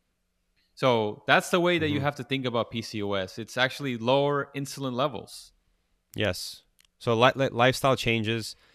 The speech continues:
Speaker 2: Um, since we're on the topic of diet,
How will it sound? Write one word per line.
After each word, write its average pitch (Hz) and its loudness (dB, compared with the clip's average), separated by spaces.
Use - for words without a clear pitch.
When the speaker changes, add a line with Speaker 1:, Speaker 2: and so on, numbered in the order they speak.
Speaker 2:
Um, 104 0
since 156 0
we're 196 6
on 208 6
the 190 4
topic 160 4
of 120 2
diet, 113 2